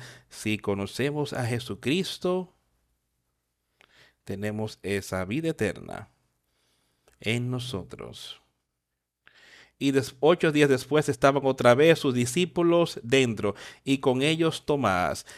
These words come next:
Llegó Jesús, estando las puertas cerradas, y se puso en medio y les dijo, "Paz a vosotros". Otra vez.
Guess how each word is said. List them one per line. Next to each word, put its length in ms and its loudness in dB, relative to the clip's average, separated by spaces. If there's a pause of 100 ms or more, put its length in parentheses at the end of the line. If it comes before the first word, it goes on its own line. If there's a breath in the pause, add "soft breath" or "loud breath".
(120)
Llegó 420 4
Jesús, 760 0
estando 600 4
las 220 2
puertas 500 2
cerradas, 720 4 (240 loud breath)
y 160 2
se 180 4
puso 380 0
en 160 0
medio 240 2
y 40 4
les 160 6
dijo, 300 0 (320 loud breath)
"Paz 760 12
a 460 6
vosotros". 1040 -6 (840)
Otra 320 -6
vez. 640 -8